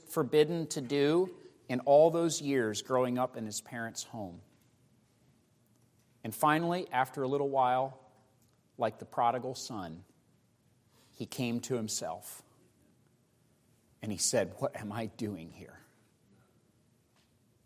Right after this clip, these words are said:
He came back. He met with his dad, and he told his dad what had happened in his heart, how he'd realized that he was wrong.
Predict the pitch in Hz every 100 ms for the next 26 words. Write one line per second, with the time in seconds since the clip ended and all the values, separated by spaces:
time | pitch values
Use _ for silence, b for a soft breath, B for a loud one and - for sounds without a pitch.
0 | _ _ - 160 147 139 131 - - -
1 | - _ _ _ _ _ _ _ _ _
2 | _ _ _ _ 120 143 113 110 - 120
3 | 120 113 90 87 - _ _ _ _ _
4 | _ _ 117 110 160 160 120 104 110 101
5 | 92 90 - _ _ _ _ _ 131 113
6 | 104 127 - 107 101 98 - - 143 98
7 | _ _ _ _ _ _ _ _ _ _
8 | _ _ _ _ - 156 135 117 135 151
9 | 120 101 92 - - - 104 120 123 101
10 | 101 107 113 92 120